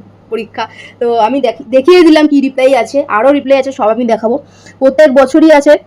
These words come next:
ঠিক আছে। তো আমি বলে দিচ্ছি ফোর্থ সেম, দেখো বায়োলজি, ইভিএস, নিউট্রিশন তিনটেরই এখানে ক্লাস হয়। বায়োলজি দু হাজার ছাব্বিশ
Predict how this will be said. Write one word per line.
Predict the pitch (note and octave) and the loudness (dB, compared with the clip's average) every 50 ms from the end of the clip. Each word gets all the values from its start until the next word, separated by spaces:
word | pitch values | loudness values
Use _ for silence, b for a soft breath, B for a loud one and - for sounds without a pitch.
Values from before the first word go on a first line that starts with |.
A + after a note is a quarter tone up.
| _ _ _ _ _ _ - | _ _ _ _ _ _ -8
ঠিক | C4+ B3+ | 0 2
আছে। | D4+ D#4 E4+ E4 C4+ - - _ _ _ _ _ _ _ _ _ _ _ - - _ - - | 2 4 4 2 2 0 -4 _ _ _ _ _ _ _ _ _ _ _ -20 -20 _ -8 -4
তো | C4 B3+ | 0 0
আমি | B3 C4 C#4 C#4 | 2 2 0 2
বলে | C4 C#4 D4+ C#4+ | 2 2 2 4
দিচ্ছি | E4+ D#4+ E4 F4 | 2 2 2 0
ফোর্থ | D4+ - C#4 B3+ B3+ B3 | 0 0 0 0 0 2
সেম, | - D4 D4+ D#4+ D4+ | 2 4 4 4 4
দেখো | C4+ B3 A#3 C4+ A#3 | 2 -2 -4 -4 -4
বায়োলজি, | G3+ G3+ A#3+ A#3 B3 C#4 D4 C#4+ D#4 D4+ | -2 0 0 0 2 2 2 4 4 2
ইভিএস, | C#4+ A#3+ C#4 C#4 C4+ - | 2 2 0 -4 -2 -4
নিউট্রিশন | B3 A#3 A3+ A#3 A#3+ D4 D4 D4+ | -8 -8 -8 -8 -6 -4 -4 -4
তিনটেরই | C#4+ B3 A#3 A3+ G3 B3 A#3+ B3+ | -4 -6 -8 -4 -4 -4 -4 -4
এখানে | A3+ A#3 A#3 B3 | -6 -6 -6 -6
ক্লাস | A#3+ A#3 G#3 G#3 G#3+ - | -2 0 0 -2 0 0
হয়। | B3 C4+ | -2 0
বায়োলজি | A#3+ G#3 G3+ G#3+ A#3 A3+ A#3+ | 2 2 2 2 0 -2 -4
দু | G3+ A#3 | -4 -4
হাজার | G#3+ G#3+ A#3+ | -4 -4 -4
ছাব্বিশ | A#3 - - A3 G3+ G3 B3+ C4+ | -6 -6 -6 -6 -6 -4 -8 -8